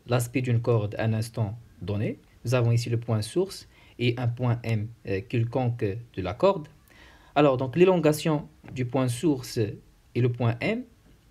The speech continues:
est en général différente. Donc, elles ont des élongations qui sont différentes. Cependant, on peut remarquer ici dans cette figure-là qu'il y a une périodicité dans le mouvement de chaque point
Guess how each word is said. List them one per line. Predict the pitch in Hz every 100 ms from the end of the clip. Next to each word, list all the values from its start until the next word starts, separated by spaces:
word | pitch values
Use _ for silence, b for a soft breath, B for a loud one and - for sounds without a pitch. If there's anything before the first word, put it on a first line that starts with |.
| _ - _ -
est |
en | 123 131
général | 127 123 165 147
différente. | 127 175 127 107 101
Donc, | 110 113 -
elles | 107 131
ont |
des | 131 117
élongations | 117 113 92 104 - 185 -
qui | -
sont | 120 139
différentes. | 123 127 127 101 104 - b b
Cependant, | 151 151 147 185 220 135
on | 131
peut | 120 214
remarquer | 156 151 135 131
ici | 120 135
dans | 120 113
cette | - 113 - 101
figure-là | - 117 117 104 165 262 B B B
qu'il | 143 139
y |
a | 147 -
une | 135 127
périodicité | - 180 156 131 139 123 123
dans | 120
le | 120
mouvement | 139 123 131 185 - -
de | 117
chaque | 120 - 208
point | - 131 135 220